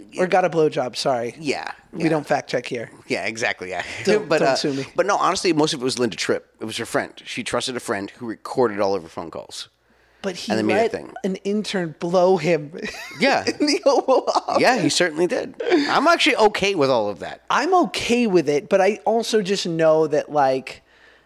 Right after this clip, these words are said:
Speaker 1: you know, there's some fucked power structure going on there.
Speaker 2: Listen, that probably happened a zillion freaking times before that. He just got caught.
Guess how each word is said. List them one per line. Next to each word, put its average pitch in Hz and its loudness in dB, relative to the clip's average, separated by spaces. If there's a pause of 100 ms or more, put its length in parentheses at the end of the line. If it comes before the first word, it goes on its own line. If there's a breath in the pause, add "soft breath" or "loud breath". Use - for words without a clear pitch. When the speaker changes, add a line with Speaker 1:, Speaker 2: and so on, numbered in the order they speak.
(320 soft breath)
Speaker 1:
you 339 -2
know, 156 0
there's 240 0
some 202 -2
fucked - -2
power 147 2
structure - 0
going 143 0
on 254 -2
there. - 4
Speaker 2:
Listen, 185 -2
that 180 0
probably 269 0
happened 175 -2
a - -4
zillion 143 2
freaking 127 -6
times 123 -4
before 127 -4
that. 85 -8
He - -8
just 160 -4
got - -6
caught. - -4